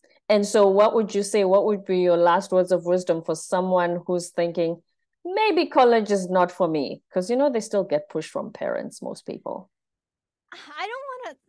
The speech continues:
Speaker 2: I don't wanna leave people with the thought that college isn't for them. I really want to leave people with the thought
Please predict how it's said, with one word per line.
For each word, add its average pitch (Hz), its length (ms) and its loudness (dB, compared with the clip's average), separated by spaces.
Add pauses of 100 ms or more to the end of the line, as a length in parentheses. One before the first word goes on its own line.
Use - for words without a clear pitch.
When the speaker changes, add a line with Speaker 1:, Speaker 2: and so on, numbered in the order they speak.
(120)
Speaker 2:
I 254 120 -20
don't 339 240 -18
wanna 330 240 -12
leave 285 260 -20
people 254 600 -20 (160)
with 226 240 -20
the 220 100 -20
thought 247 440 -12
that 208 240 -16
college 233 480 -18
isn't 226 340 -20
for 208 180 -18
them. 247 400 -18 (480)
I 269 120 -10
really 330 460 -16
want 247 440 -16
to 269 60 -20
leave 254 200 -20
people 240 300 -18
with 220 120 -14
the 214 100 -20
thought 226 320 -14